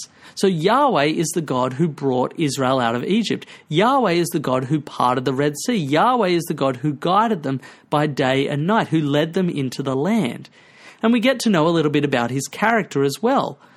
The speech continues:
Uh, so he describes himself to Moses in Exodus thirty-four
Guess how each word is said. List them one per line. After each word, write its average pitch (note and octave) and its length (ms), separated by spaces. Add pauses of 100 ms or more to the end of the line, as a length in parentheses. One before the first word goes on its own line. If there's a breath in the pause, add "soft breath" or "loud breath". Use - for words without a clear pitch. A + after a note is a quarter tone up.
(280 loud breath)
Uh, C#3+ 240
so D#3 240
he E3 340
describes G#3 560
himself C#3+ 480 (280 loud breath)
to D#3+ 100
Moses E3+ 580
in E3 160
Exodus D3+ 460
thirty-four C#3 380